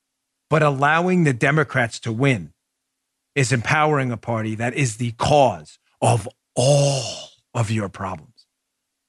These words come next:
I got attacked repeatedly on my own email by my own listeners, by some, "Dan, voting in Georgia, bad idea. We should just let them win."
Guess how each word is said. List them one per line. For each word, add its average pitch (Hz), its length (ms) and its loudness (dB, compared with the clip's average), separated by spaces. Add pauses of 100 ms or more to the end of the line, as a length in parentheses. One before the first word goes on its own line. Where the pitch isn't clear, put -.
(2750)
I 117 100 0
got 123 160 2
attacked 143 640 -4 (1200)
repeatedly 135 600 2
on 117 120 0
my 120 140 2
own 147 180 4
email 147 320 4
by 113 140 -4
my 117 160 0
own 147 200 2
listeners, 127 380 -2
by 113 120 -6
some, 139 300 0 (680)
"Dan, 135 280 2
voting 143 400 2
in 127 80 -2
Georgia, 135 240 2
bad 139 240 2
idea. 135 360 0
We 120 80 -2
should 135 180 -4
just 120 200 -6
let 131 180 0
them 127 160 0
win." 107 280 0